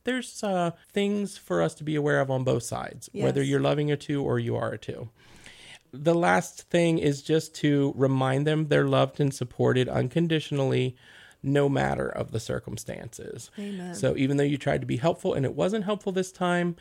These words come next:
Speaker 1: I still love you and we're gonna try again next time. Or,
Speaker 2: Yes.
Speaker 1: you know, whatever.
Speaker 2: Okay, now we're getting into some nitty-gritty here because we're about to talk about my type, which is a three.
Speaker 1: Talk about type threes.
Speaker 2: So what does that, what does that mean? What do I need? <laughs>
Speaker 1: Okay.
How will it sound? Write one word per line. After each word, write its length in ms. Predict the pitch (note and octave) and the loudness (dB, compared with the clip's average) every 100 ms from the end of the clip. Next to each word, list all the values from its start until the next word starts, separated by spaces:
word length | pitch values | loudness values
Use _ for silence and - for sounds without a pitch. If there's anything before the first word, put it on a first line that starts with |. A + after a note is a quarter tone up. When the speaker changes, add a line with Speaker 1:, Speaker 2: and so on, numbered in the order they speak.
| - - - | -16 -18 -2
Speaker 1:
I 80 | D3 | -2
still 280 | D3 D#3 D3 | 0 0 2
love 240 | C#3 C#3 | 0 0
you 200 | C#3 C#3 | -2 -2
and 140 | B2+ B2 | -2 -2
we're 60 | |
gonna 120 | B2 A#2+ | -2 -4
try 220 | B2 A#2+ | -4 -4
again 260 | A2 A2 | -4 -4
next 240 | A#2 A#2+ - | -6 -10 -16
time. 280 | - - - - A3 | -16 -18 -20 -12 0
Or, 280 | B2 A2 A2 | 2 4 2
Speaker 2:
Yes. 120 | A2 - | -2 -6
Speaker 1:
you 80 | A#2 | -6
know, 160 | - - | -6 -4
whatever. 400 | - - - - _ _ _ _ _ - | -4 -4 -10 -16 _ _ _ _ _ -10
Speaker 2:
Okay, 220 | G#3 G3 | -6 -4
now 160 | F3+ | -4
we're 120 | F3 F#3+ | -6 -8
getting 180 | F#3 | -8
into 160 | G3+ G#3+ | -8 -8
some 160 | - F#3+ | -6 -4
nitty-gritty 420 | F#3+ G3+ F#3+ F#3 | -4 -4 -6 -4
here 160 | F3+ | -6
because 260 | F3 F3 E3+ | -6 -8 -8
we're 80 | E3+ | -6
about 220 | D#3 E3 | -6 -6
to 60 | F3+ | -8
talk 240 | - E3+ | -8 -8
about 260 | E3 D#3 - - | -8 -8 -10 -12
my 140 | F3 E3 | -8 -8
type, 320 | - F3+ A3 _ | -6 -8 -8 _
which 140 | F#3 F#3+ | -10 -4
is 120 | A#3 | -4
a 60 | |
three. 420 | B3 A3 F#3+ A3+ C#4+ | -4 -4 -2 -2 -6
Speaker 1:
Talk 120 | A2 | -10
about 220 | A2+ G#2+ | -8 -8
type 260 | - B2 - | -4 -6 -6
threes. 680 | D#3 E3 F3 D#3+ D3+ C#3+ - - _ - | -4 -2 0 0 -2 -6 -16 -20 _ -20
Speaker 2:
So 160 | - F3 | -12 -8
what 100 | E3 | -6
does 80 | G#3 | -4
that, 180 | A#3 - - - | -6 -6 -12 0
what 80 | A#3+ | 2
does 80 | B3 | 2
that 120 | C#4 | 2
mean? 320 | B3+ C#4 B3+ | 2 4 4
What 100 | A#3 | 2
do 80 | B3+ | 2
I 80 | B3+ | 0
need? 320 | B3+ A#3+ G3+ | 0 2 2
<laughs> 160 | B2+ C4+ | 2 2
Speaker 1:
Okay. 520 | - E3+ F3 - | 4 4 4 2